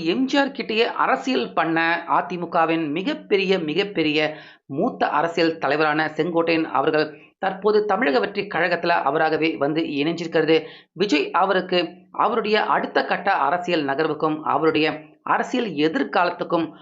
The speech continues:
ரொம்ப பெரிய அளவுல இது ஒரு பிளஸ் பாயிண்டான ஒரு நல்ல விஷயமாக விஜய் அவருக்கும் அதே போல தமிழக வெற்றி கழகத்துக்கும் செங்கோட்டையன் அதிமுகவை விட்டுட்டு தமிழக வெற்றி கழகத்துல இணைஞ்சிருக்கிறது விஜய் அவரை பொறுத்த வரைக்கும்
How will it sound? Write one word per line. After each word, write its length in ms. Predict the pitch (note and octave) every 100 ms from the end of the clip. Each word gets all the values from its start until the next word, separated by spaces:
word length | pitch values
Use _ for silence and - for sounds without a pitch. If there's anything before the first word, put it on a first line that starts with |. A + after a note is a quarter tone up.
| -
ரொம்ப 360 | - G#3 C4 A#3+
பெரிய 320 | - G#3 G3+ G3+ - -
அளவுல 320 | D3 E3 D#3+ D#3+
இது 180 | C#3+ D#3
ஒரு 140 | D3+ D3+
பிளஸ் 260 | F3 F#3 -
பாயிண்டான 460 | C4 A#3+ F#3 E3+ E3
ஒரு 140 | D#3
நல்ல 220 | C#3+ E3+ A3+
விஷயமாக 500 | D#3+ - F#3 D#3 C#3+ D3 - - -
விஜய் 320 | F#3+ C#4+ -
அவருக்கும் 420 | E3+ E3 E3 E3+
அதே 200 | C3+ D#3
போல 200 | D#3+ D#3+ D#3+
தமிழக 360 | - F#3+ A3 F3+
வெற்றி 260 | E3 F3 F3+
கழகத்துக்கும் 720 | - D#3 F#3 F3+ E3+ E3+ E3 - - _ -
செங்கோட்டையன் 600 | F3 F3+ F3 E3+ E3+ F3+ C3+
அதிமுகவை 680 | F#3+ G3 F3+ F3 F3 E3 C3
விட்டுட்டு 400 | D3 G#3 - B3+ B3 - _ -
தமிழக 320 | A#3 C#4+ C#4+
வெற்றி 260 | A3 G#3 B3
கழகத்துல 420 | - F#3+ G#3 G3+ G3+ -
இணைஞ்சிருக்கிறது 640 | C#3 E3+ E3 D#3+ E3+ D3+ D#3+ D#3 - _
விஜய் 360 | D#3+ F#3+ C#4+ - C#3
அவரை 260 | F3+ G3
பொறுத்த 300 | F#3+ G3+ G3+ G3
வரைக்கும் 320 | D#3+ E3